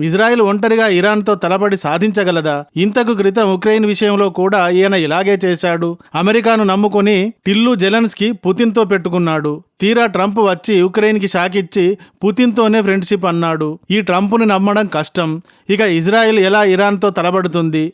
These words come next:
అని అంతా అనుకున్నారు. ఇలాంటి ఒక ఇల్యూజన్లో అందరినీ ఉంచి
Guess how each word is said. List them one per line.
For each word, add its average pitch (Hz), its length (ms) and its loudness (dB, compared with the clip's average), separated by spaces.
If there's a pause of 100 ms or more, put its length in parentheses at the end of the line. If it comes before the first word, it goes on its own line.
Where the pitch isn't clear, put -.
(100)
అని 190 160 0
అంతా 170 460 0
అనుకున్నారు. 147 580 -4 (200)
ఇలాంటి 202 360 0
ఒక 202 140 2
ఇల్యూజన్లో 190 680 2
అందరినీ 180 460 0
ఉంచి 147 500 -4